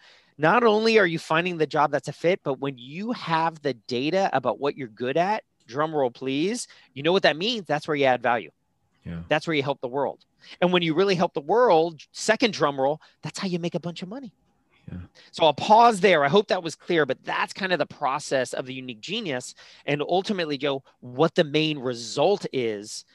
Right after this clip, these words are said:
Speaker 1: where you're adding value, you're making money, and you're in a job and a career or a side gig or whatever that you align with and you enjoy.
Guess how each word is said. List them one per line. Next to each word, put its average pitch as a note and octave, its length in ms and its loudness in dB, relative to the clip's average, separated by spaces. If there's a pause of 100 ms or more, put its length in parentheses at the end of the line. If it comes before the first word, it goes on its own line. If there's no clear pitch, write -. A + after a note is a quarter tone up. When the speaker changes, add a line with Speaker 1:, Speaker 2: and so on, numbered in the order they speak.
(160)
Speaker 1:
where C#3+ 120 2
you're C#3+ 160 2
adding C#3+ 260 4
value, C3+ 360 2
you're B2 100 -6
making C#3 300 -2
money, C3 340 -6
and F3 160 -4
you're G3 140 0
in A#3 100 -4
a A3+ 60 -4
job G3 480 -2
and F3+ 100 -4
a E3+ 60 -6
career G3 500 -4
or E3+ 240 -2
a D#3+ 60 -2
side F3+ 340 -4
gig F#3+ 180 0
or F3+ 80 -4
whatever G3 520 -4 (240)
that E3+ 100 2
you F3 160 2
align E3 300 2
with G#3+ 200 -2
and G3 120 -8
you G#3 80 -8
enjoy. G3 340 -10